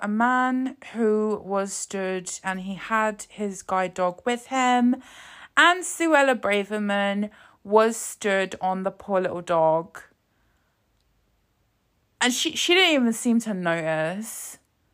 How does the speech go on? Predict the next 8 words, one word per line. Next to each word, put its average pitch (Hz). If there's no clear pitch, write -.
I, -
girl, 311
if 294
you 370
don't 359
get 277
the -
fuck 269